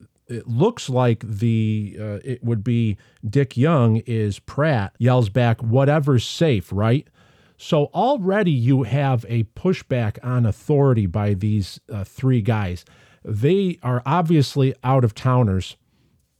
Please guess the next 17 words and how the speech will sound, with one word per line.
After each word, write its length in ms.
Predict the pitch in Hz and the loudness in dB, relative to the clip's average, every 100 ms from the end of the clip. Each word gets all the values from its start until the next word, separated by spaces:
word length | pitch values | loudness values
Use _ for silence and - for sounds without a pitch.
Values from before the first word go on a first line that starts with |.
| _ _ _ _ _ - | _ _ _ _ _ -8
It's 180 | 127 - | -8 -8
possible 800 | - 135 170 202 - 117 110 107 | -6 -2 0 0 0 0 0 2
that 280 | 110 104 | 0 -2
Pratt 360 | - 139 143 147 | -6 -2 0 0
is, 280 | 123 120 - 120 | -2 -2 -2 -4
uh, 120 | 110 | -2
that 300 | 110 110 104 | 0 -2 -2
Dick 200 | 135 - | -2 2
Young 220 | 143 143 | 4 4
is 120 | 107 | 4
playing 460 | - - 127 117 101 | 0 0 2 4 2
Pratt, 420 | - 143 139 - | 0 0 0 -2
who 220 | - 120 | -2 0
is 160 | 110 98 | 0 -2
a 80 | 95 | -2
New 180 | 101 113 | 2 2
Yorker, 640 | 101 135 180 135 80 80 | 4 4 4 0 -6 -8